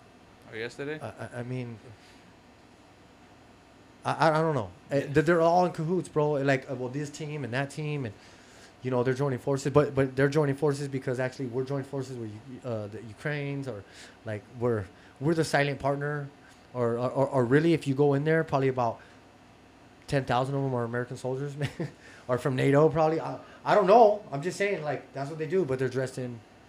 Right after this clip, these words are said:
Speaker 2: you know, they're dressed in. Wow.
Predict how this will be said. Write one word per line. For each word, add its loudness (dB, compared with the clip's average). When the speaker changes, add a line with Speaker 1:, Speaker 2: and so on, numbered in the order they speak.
Speaker 2:
you -10
know, -8
they're 0
dressed 0
in. -4
Wow. -20